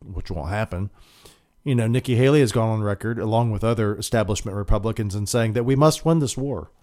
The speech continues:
We must win this war. Uh, we, meaning Americans, must win this war, meaning the Ukraine war with Russia.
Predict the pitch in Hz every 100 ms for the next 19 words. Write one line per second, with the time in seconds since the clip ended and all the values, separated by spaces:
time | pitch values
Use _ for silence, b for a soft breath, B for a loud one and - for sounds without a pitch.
0 | b b b b 135 131 147 - 127 127
1 | 113 - 90 82 82 b b b b b
2 | - 107 104 101 101 113 147 139 135 120
3 | 110 113 - 139 135 139 135 107 104 110
4 | 135 - 113 127 117 127 147 101 92 98
5 | 107 104 107 107 98 101 - 123 127 110
6 | 104 104 92 104 123 - 95